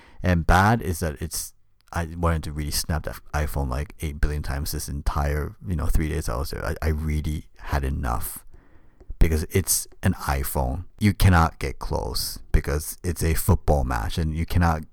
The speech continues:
just go in there and, like, start shooting right next to these people. It's compromise, it's compromise, it's compromise. And the end product, honestly, I really don't have my name attached to it. It's really that bad.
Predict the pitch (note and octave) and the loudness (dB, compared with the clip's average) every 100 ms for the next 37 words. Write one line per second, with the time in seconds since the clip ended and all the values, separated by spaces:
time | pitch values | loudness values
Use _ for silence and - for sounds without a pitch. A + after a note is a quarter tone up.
0 | F2+ F2 - - F#2 - G#2 F2 F2 E2 | -10 -10 -8 -2 0 2 4 6 6 4
1 | D2 C#2+ D2+ - D#2+ - - E2+ D#2 D2+ | 0 0 0 2 0 0 -2 0 0 0
2 | D#2 D2+ - C#2 - A2+ G#2 - - - | 0 0 -2 -4 4 4 4 0 -8 -6
3 | F#2+ - - G2+ - A2 G2 F#2+ - - | -2 2 6 8 8 8 6 6 4 4
4 | F2+ F#2 F2 E2 D#2+ - F2 D2+ D2 G#2 | 4 4 4 4 2 2 2 2 4 4
5 | - A#2+ B2 C3 B2+ C3+ - F#2 G#2+ - | 6 6 8 10 8 6 2 2 4 2
6 | C3 B2 E2+ D#2+ E2 E2 D#2+ D#2 D#2 D#2 | -2 -2 -4 -4 -4 -4 -2 -4 -4 -4
7 | - C#2+ D#2+ E2 D#2+ - - - - D2+ | -4 -4 -4 -4 -4 -4 -4 -6 -8 -10
8 | D#2+ F2+ - - D2+ - - - - | -8 -8 -8 -6 -4 -6 -6 -8 -8